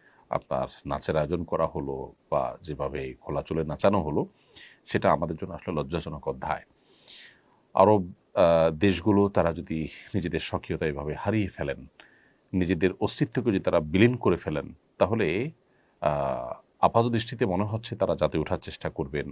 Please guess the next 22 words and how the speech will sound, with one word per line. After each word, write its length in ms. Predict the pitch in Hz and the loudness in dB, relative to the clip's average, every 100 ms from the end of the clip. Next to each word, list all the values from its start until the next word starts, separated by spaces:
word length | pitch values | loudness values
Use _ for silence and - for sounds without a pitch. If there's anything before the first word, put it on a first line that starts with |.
| - | -8
অথবা 460 | 82 76 71 67 65 _ _ - | -6 -2 -2 -2 -6 _ _ -6
তারা, 360 | 76 71 67 - _ _ _ - - | -2 0 -2 -8 _ _ _ -14 -6
আহ, 600 | 69 67 64 64 64 - _ _ - - - - | -4 -4 -4 -6 -8 -12 _ _ -20 -18 -18 -12
অন্যান্যদের 460 | 110 82 80 78 76 | -6 -4 -4 -4 -4
সাথে 340 | - 82 80 | -4 -6 -6
দৌড়ে 260 | 71 73 78 | -4 -4 -4
এগিয়ে 280 | 92 85 85 | -4 0 2
যাওয়ার 180 | 78 76 | 2 0
চেষ্টা 300 | - - 87 | -2 -4 -4
করবেন। 360 | 67 65 113 - _ _ _ - | -4 -8 -8 -10 _ _ _ -2
মূলত 300 | 87 120 113 87 - _ _ - | 0 2 0 -2 -4 _ _ -6
এটা 420 | 98 80 67 - - | -2 -2 -4 -6 -8
নিজেদেরকে 680 | 95 71 73 65 - 67 64 _ _ _ - | -8 -6 -8 -10 -10 -14 -14 _ _ _ -6
আত্মহত্যা 480 | - - 92 - 98 | -6 -4 -6 -2 -2
করার 240 | 85 71 | 0 -2
মতো, 240 | 67 - | -4 -10
নিজেকে 260 | 73 76 - | -8 -8 -10
ধ্বংস 300 | - 90 - | -8 -4 -2
করার 240 | 95 78 | 0 -2
মতো 240 | 69 64 65 | -4 -8 -10
একটি 220 | - - | -10 -12
কাজ। 580 | - - - - - | -8 -8 -8 -10 -10